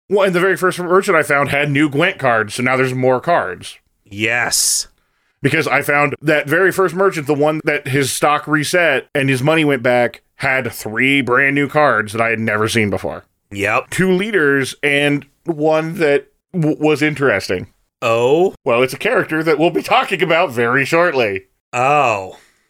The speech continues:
Speaker 2: Okay. So you get there, and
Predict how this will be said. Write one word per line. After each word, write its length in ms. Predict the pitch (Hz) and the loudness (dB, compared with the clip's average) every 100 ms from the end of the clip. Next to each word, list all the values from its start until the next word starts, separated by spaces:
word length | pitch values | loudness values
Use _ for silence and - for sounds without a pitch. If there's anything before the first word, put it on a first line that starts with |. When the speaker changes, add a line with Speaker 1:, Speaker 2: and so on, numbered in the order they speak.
| _ _ | _ _
Speaker 2:
Okay. 600 | 123 131 143 113 107 110 - _ _ _ - | -2 -2 0 0 0 -2 -6 _ _ _ -6
So 560 | 160 151 147 147 143 _ _ - | 0 2 4 2 0 _ _ -12
you 680 | 143 170 175 175 175 160 - 165 | -4 0 2 2 2 0 -2 -6
get 300 | 139 214 220 | -2 -2 0
there, 340 | 170 170 160 156 | 0 2 4 2
and 220 | 151 156 | 0 -2